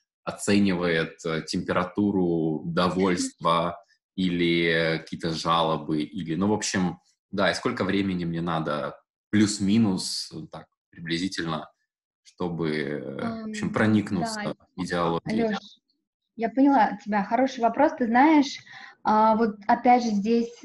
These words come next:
Speaker 2: все очень-очень индивидуально. Я считаю, что это зависит от темперамента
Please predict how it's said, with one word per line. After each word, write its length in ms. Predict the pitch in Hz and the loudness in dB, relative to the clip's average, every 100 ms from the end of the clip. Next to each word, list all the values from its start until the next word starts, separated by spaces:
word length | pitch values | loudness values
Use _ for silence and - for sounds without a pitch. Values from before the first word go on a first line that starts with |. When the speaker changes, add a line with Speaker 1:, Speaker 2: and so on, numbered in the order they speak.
| - - | -18 -16
Speaker 2:
все 220 | - 226 | -6 -4
очень-очень 720 | - 208 - - 202 196 196 | -2 -4 -6 -6 -4 -2 0
индивидуально. 540 | 190 185 190 202 196 190 | 2 2 2 2 4 2
Я 80 | 196 | 0
считаю, 240 | - 226 | -2 -4
что 120 | 214 208 | -4 -10
это 120 | 202 | -6
зависит 400 | 208 220 226 - | -4 -4 -8 -8
от 200 | 226 - | -10 -6
темперамента 1040 | 214 202 196 196 220 294 285 202 190 196 | -4 -2 0 0 4 6 6 2 -2 -6